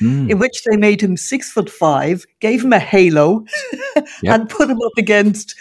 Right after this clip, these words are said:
Speaker 2: it's, you know, one of those sort of things that signifies your height, hence the six-foot-five.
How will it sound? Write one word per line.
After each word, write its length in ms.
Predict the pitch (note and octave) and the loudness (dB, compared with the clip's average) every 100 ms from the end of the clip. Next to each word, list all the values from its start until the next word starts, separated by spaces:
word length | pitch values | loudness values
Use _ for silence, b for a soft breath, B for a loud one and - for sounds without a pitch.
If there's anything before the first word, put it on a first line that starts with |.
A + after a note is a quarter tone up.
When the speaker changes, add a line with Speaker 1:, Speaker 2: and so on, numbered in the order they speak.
| B B G#3+ | B B 0
Speaker 2:
it's, 220 | G3+ - | 0 0
you 120 | A#3+ A3 | 0 4
know, 140 | G#3 | 4
one 180 | F#3+ G3+ | 6 4
of 120 | G3 | 4
those 300 | F#3+ F#3+ F#3+ | 4 4 2
sort 200 | G#3+ F#3+ | -2 0
of 120 | F3+ | -4
things 320 | - G3 F3+ - | -2 0 0 -2
that 140 | E3 | -4
signifies 500 | A3+ F3 E3+ F3+ F3+ | -4 -4 0 0 0
your 80 | D3 | -2
height, 280 | D3 C#3 - | 0 -2 0
hence 260 | F#3 G#3+ | 0 0
the 60 | G#3+ | -4
six-foot-five. 760 | F#3+ - C#3+ - C#3 C#3 D3+ | -8 -8 -12 -8 -4 -4 -4